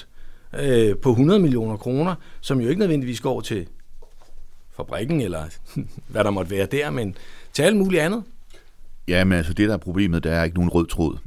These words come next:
Speaker 2: i det, Torben Østergaard og U S C C gør. Øh, vi har ingen anelse om, hvad er hans næste træk, baseret på det, han har gjort indtil nu. Øhm,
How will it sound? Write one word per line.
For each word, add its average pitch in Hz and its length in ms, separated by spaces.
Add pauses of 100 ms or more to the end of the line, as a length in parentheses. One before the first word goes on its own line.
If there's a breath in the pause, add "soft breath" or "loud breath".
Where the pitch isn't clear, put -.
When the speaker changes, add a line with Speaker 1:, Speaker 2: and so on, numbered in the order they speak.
Speaker 2:
i 85 80
det, 80 200
Torben 71 280
Østergaard 73 360
og 73 100
U 71 80
S 67 60
C 78 100
C - 300
gør. 73 200 (260)
Øh, 78 600
vi 90 120
har 80 140
ingen 87 140
anelse 90 280
om, 85 80
hvad 82 160
er 80 80
hans 80 260
næste 85 240
træk, 82 400 (360 soft breath)
baseret 82 360
på 82 140
det, 82 160
han 85 80
har 76 80
gjort 76 240
indtil 80 260
nu. 85 200 (640 loud breath)
Øhm, 76 840